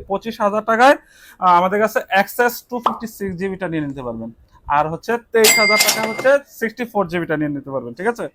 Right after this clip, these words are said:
সিক্সটি ফোর জিবি, তেইশ হাজার টাকা। আর হচ্ছে iPhone এক্স এস দুইশো ছাপ্পান্ন জিবিটা হচ্ছে পঁচিশ হাজার টাকা।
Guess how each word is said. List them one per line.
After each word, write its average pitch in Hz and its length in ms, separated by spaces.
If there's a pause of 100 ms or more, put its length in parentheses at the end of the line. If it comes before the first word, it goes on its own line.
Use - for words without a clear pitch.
(380)
সিক্সটি 185 400
ফোর 190 200
জিবি, 214 220 (680)
তেইশ 170 180
হাজার 185 260
টাকা। 214 160 (600)
আর 156 240
হচ্ছে 190 320 (580)
iPhone 165 280
এক্স 160 140
এস 185 180
দুইশো 175 200
ছাপ্পান্ন 196 460
জিবিটা 214 320
হচ্ছে 226 220
পঁচিশ 180 360
হাজার 151 260
টাকা। 123 160